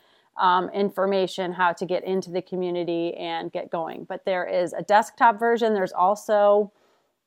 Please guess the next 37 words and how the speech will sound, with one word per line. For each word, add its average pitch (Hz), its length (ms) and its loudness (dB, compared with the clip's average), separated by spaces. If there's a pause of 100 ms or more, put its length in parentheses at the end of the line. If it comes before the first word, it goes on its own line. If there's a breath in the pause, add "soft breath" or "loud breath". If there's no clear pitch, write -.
(160)
um, 165 420 0
an 180 180 -4
I 175 180 0
O 165 80 2
S 165 260 2
app, 330 280 -2
which - 140 -2
is 185 160 -6
really 294 300 0
exciting 190 540 -2
because 196 640 0
that 190 200 2
way 208 160 2
you 208 80 0
can 185 120 -10
take 202 220 -6
it 202 80 -2
on 185 140 0
the 170 80 -4
go, 202 500 4 (360 soft breath)
and 175 360 2
it 190 180 2
looks 214 320 0
just 214 260 0
the 220 100 -2
same 208 440 -2
basically 190 560 -2
as 175 360 0
the 180 100 -2
desktop 170 580 -2 (100)
version, 175 600 -2
um, 165 380 -6 (240)
just - 300 -14
it's - 220 -12
on 165 160 -8
your 202 100 -6
phone. 359 320 -8